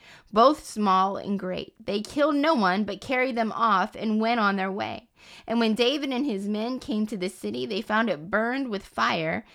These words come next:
and their wives and sons and daughters taken captive." Then David and the people who were with him raised their voices and wept until they had no more strength to weep.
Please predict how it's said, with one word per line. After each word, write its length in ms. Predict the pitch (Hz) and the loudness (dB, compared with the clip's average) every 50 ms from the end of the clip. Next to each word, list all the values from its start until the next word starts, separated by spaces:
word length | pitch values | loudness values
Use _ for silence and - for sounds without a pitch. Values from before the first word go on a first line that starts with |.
| - - - - | -20 -20 -12 -4
and 120 | - 214 214 | 0 4 4
their 140 | 214 196 202 | 6 6 4
wives 460 | 202 214 220 226 233 254 262 - - | 4 4 4 6 6 4 2 -2 -4
and 160 | 190 190 190 | -4 -4 -4
sons 400 | - - 214 220 226 233 233 226 | -4 -4 -2 -2 -2 -4 -4 -2
and 160 | 202 190 196 | -2 -2 0
daughters 420 | 202 208 208 208 196 185 185 214 - | 2 4 4 4 2 0 -2 -4 -6
taken 380 | - - 254 196 - 240 214 | -10 -10 -8 -6 -4 -4 -4
captive." 680 | 202 - - - - 240 - - - - - _ _ _ _ _ _ _ _ _ _ _ _ - - _ - | -4 -4 -4 -4 -4 -4 -6 -6 -8 -8 -8 _ _ _ _ _ _ _ _ _ _ _ _ -20 -20 _ -8
Then 220 | 247 254 240 240 | -4 -2 -2 0
David 380 | 214 262 254 294 294 330 320 285 | 0 0 0 0 0 -2 -2 -2
and 120 | 269 254 | -2 -4
the 60 | 226 | -4
people 380 | 220 - - 285 285 - 277 269 | -6 -6 -8 -8 -6 -4 -6 -4
who 100 | 233 262 | -4 -2
were 140 | 220 226 202 | -2 -2 -2
with 240 | 190 214 254 - | -2 -4 -6 -4
him 320 | - 233 196 180 185 208 - - - - - - - | -4 -4 -4 -2 -4 -4 -6 -10 -20 -20 -20 -16 -6
raised 420 | - 214 247 262 285 320 311 320 - | 0 2 2 4 4 2 0 -2 -2
their 160 | 277 247 220 | -2 0 0
voices 560 | 214 202 208 208 208 - - 202 190 185 208 | 0 -2 -2 -2 -2 -2 -4 -6 -6 -6 -6
and 320 | - - 214 208 196 202 | -6 -4 -4 -2 -2 -2
wept 380 | 202 247 269 233 180 175 - - | -2 -2 -2 0 -2 -2 -2 -4
until 320 | - 190 208 208 - 233 | -6 -6 -6 -4 -4 -4
they 140 | 208 202 202 | -2 -2 -2
had 260 | 226 220 220 214 208 | -2 -4 -4 -4 -2
no 240 | 202 190 202 214 240 | -2 -2 -2 -2 -2
more 240 | 233 214 208 208 226 | 0 0 -2 -2 -4
strength 560 | - - - - 208 190 185 185 202 - - | -6 -8 -10 -8 -8 -6 -6 -6 -8 -10 -14
to 80 | - - | -16 -14
weep. 360 | - - 90 - - - _ | -12 -12 -10 -12 -12 -14 _